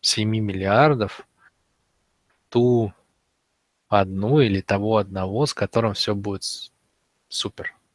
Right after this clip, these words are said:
Чики-пуки. Значит, как это работает? Работает это следующим образом. Мужчина, мужчина от природы существо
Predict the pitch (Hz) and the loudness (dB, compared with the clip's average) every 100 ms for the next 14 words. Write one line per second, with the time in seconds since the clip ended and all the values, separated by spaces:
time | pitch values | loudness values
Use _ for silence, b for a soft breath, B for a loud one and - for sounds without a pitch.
0 | _ _ _ _ _ _ _ - - - | _ _ _ _ _ _ _ -10 -6 -6
1 | - 98 - - _ _ _ _ _ _ | -6 -10 -10 -16 _ _ _ _ _ _
2 | _ _ _ _ _ _ _ _ _ _ | _ _ _ _ _ _ _ _ _ _
3 | _ _ B B B B _ 117 - - | _ _ B B B B _ -2 -2 2
4 | 147 151 - 117 110 101 92 85 90 - | 4 4 4 4 4 0 -2 -4 -8 -12
5 | 98 95 95 165 208 - 110 - 104 131 | -6 -4 0 2 4 2 -2 -4 -2 -2
6 | 143 110 95 92 90 92 92 95 - _ | -2 -2 -4 -6 -8 -12 -12 -14 -20 _
7 | _ _ _ _ _ 107 185 - 131 107 | _ _ _ _ _ 2 4 4 4 2
8 | 104 107 113 - _ _ _ _ _ 98 | 2 0 -2 -10 _ _ _ _ _ -10
9 | 110 - - 92 90 90 - b b _ | -6 -6 -6 -8 -10 -12 -16 b b _
10 | _ 131 151 190 190 143 131 120 117 117 | _ 0 2 6 8 8 6 2 0 -2
11 | 117 _ _ _ - - - 107 - - | -10 _ _ _ -14 -10 -8 -8 -6 2
12 | 180 208 185 | 6 6 4